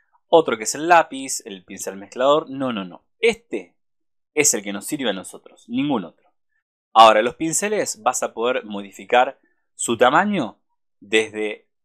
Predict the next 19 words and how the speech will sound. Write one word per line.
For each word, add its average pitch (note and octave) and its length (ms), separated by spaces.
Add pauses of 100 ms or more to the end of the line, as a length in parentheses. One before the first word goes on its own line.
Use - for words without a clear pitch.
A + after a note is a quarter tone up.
(200)
acá. F2+ 260
Una A2+ 180
vez C3 100
que - 60
está A#2+ 140
seleccionado A2+ 680
el G#2 160
pincel, G#2 360
como F#2+ 140
lo F#2+ 80
tengo G#2+ 200
yo, F#3 320 (500)
ahí G2 140
se G2+ 160
ve G#2+ 260
el G2 160
cursor A#2+ 580 (1040)
del F#2+ 640
pincel, E3 640